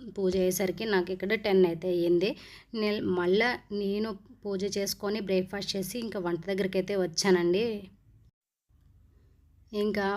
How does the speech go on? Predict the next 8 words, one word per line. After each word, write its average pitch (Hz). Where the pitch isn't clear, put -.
పూజ 214
అవుతుంది 220
కానీ 196
పిల్లలకు 196
పాలు 190
కలపలేదన్న 190
టెన్షన్ 180
ఒకటి. 170